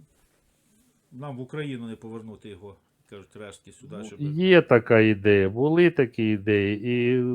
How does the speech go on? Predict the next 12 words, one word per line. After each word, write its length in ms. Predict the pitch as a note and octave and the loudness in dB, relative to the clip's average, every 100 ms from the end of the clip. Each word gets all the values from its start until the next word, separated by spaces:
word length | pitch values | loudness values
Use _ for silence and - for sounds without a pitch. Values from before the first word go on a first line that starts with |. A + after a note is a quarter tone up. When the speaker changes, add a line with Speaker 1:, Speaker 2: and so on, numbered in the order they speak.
| A#2 A#2 C3+ A#2+ G#2+ G#2 | -8 -8 -8 -10 -20 -16
Speaker 2:
ну, 380 | A2 G#2+ G2+ G#2 | -14 -14 -16 -12
іс-, 360 | B2 - A#2+ D#3 | -12 -12 -10 -10
історики 500 | - E3+ E3+ D3+ C#3+ | -4 0 0 -2 -4
висували 640 | C#3+ - D3+ F3 E3 C3+ | -6 -6 2 6 6 4
ж 180 | - - | -2 -12
таку 260 | A2+ B2 | -10 -4
ідею, 460 | A#2+ A#2 D3+ C3+ A2 _ _ _ - | -4 2 4 4 0 _ _ _ -10
що 140 | G#2+ | -2
за 120 | A#2 | -2
прикладом 600 | A#2 C#3+ C3 A#2 A2+ G#2 | 0 0 0 -2 -2 -6
французького 680 | - A#2 A2 C3+ A#2 - G2+ | -6 -8 -6 -4 -4 -4 -6
пантеона, 840 | - G2 F#2 D3 G3 F#3+ D#3+ C#3 | -4 -8 -4 -2 0 0 0 -6